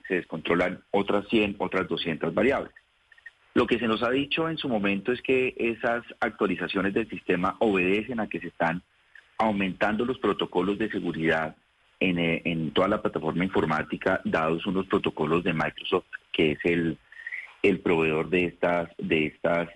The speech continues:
em, de estos sistemas de seguridad y, y sistemas de vulnerabilidad de la plataforma informática. Ese es uno de los componentes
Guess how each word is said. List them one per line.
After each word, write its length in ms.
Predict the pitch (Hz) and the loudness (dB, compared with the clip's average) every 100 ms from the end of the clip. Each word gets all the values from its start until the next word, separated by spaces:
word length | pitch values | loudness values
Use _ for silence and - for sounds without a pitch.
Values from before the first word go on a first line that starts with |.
| - | -4
em, 680 | 85 80 73 73 69 69 64 - _ - | 0 0 0 -4 -8 -10 -12 -16 _ -2
de 140 | 82 | 0
estos 180 | 80 85 | 0 0
sistemas 400 | 95 - 82 90 | -2 0 2 2
de 100 | 98 | 0
seguridad 540 | 85 76 78 87 98 | 0 -2 0 2 2
y, 180 | 98 87 | 0 -2
y 120 | 85 82 | -6 -8
sistemas 320 | - 82 82 | -2 -2 2
de 80 | 92 | 2
vulnerabilidad 720 | 87 78 78 76 80 78 76 _ - - - - - | 2 -2 -2 -2 0 0 -2 _ -20 -16 -14 -12 2
de 100 | 202 | 4
la 100 | 185 | 4
plataforma 400 | 85 80 82 - | 0 -2 -2 -2
informática. 680 | 92 98 104 92 - - - _ | 0 2 2 0 -6 -18 -18 _
Ese 220 | 117 117 | 0 2
es 80 | 139 | 0
uno 160 | 156 151 | 2 2
de 80 | 143 | 2
los 160 | 117 | 0
componentes 720 | 110 95 90 87 85 113 113 | -2 -2 0 0 0 0 -2